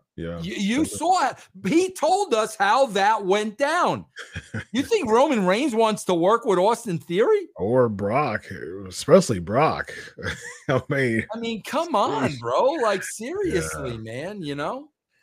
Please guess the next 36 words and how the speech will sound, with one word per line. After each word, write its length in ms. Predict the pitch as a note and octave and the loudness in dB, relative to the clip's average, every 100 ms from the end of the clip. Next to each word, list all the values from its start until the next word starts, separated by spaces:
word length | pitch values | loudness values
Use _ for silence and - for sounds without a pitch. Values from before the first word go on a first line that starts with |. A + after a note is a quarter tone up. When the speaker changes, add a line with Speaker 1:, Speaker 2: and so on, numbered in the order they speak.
| _ _ _ _ | _ _ _ _
Speaker 1:
Um, 760 | A2 B2+ C3 C3 C3 B2+ A#2 A2 A2 | 2 8 10 10 8 4 -2 -8 -2
let's 220 | B2 A#2 | -2 -2
see. 440 | B2+ A#2 A#2 A2+ | -2 0 2 2
Uh, 600 | A2+ A2+ A2 A2 A2 A2 G#2 F#2+ _ _ _ _ - | 4 4 4 2 2 0 -6 -16 _ _ _ _ -4
Drew 260 | C3 D3 C#3+ | 2 2 2
and 120 | B2+ | 2
Theory 640 | C#3 C3+ C3+ C3 C3 B2+ | 4 6 4 4 2 2
go 240 | A2+ A#2+ A#2+ | 4 4 4
against 300 | A2 A#2 - | 2 -4 -6
each 160 | A2 A#2+ | -4 0
other. 360 | A2+ A2+ A#2 | 2 2 0
I, 200 | D3 F3 | -4 -2
I 20 | G#3+ | 0
just 160 | A#3+ | 4
didn't 180 | A3 E3 | 6 6
understand 380 | C#3+ A#2+ C3 A#2+ | 4 0 0 0
these 160 | G#2+ | -2
matches 440 | A2 A2 A2 G#2 F#2+ | -2 -2 -4 -6 -8
as 140 | F2+ | -8
a 80 | E2+ | -8
whole, 360 | D#2+ F2+ E2+ D#2 | -8 -6 -6 -8
Vince. 300 | D#2 E2+ - | -12 -8 -2
You 60 | C3+ | 2
got 200 | C3+ G2 | 2 2
Drew 200 | B2+ D#3+ | 2 2
McIntyre 600 | C#3+ C3 B2+ C3 B2 A#2 | 0 -2 -2 0 2 2
against 320 | A2 G#2+ - | 0 -6 -2
Theory, 720 | D3+ C#3+ C#3 C3+ C3 B2+ G#2+ _ _ _ A2 | 2 2 2 2 0 -2 -6 _ _ _ -8
and 140 | A2 | -2
then 120 | A#2+ | -2
that 260 | B2 C3+ A#2 | 0 -2 0
goes 340 | C3 B2+ C3 A#2 | 4 6 4 0
into 320 | A#2 - B2 | -4 2 4
another 380 | A2 A#2+ A#2+ A#2 | 4 4 2 2
segment 560 | - A#2+ A2 A#2 A#2 | 4 4 4 0 0
with 260 | A2 A2 | 0 -2